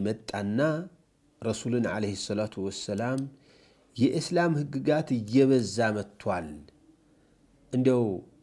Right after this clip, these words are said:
ጥንክር ብዬ ውጥር አድርጌ የሚይዘውን ነገር ቢነግሩኝ" አላቸው።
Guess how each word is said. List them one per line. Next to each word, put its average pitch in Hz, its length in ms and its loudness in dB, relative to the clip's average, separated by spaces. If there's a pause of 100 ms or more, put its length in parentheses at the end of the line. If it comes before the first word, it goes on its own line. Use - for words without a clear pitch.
(920)
ጥንክር 196 580 0
ብዬ 113 280 2 (280)
ውጥር 165 440 -4 (100)
አድርጌ 117 380 0 (360)
የሚይዘውን 120 920 4
ነገር 104 340 -2 (240)
ቢነግሩኝ" 113 720 4 (380)
አላቸው። 92 540 -8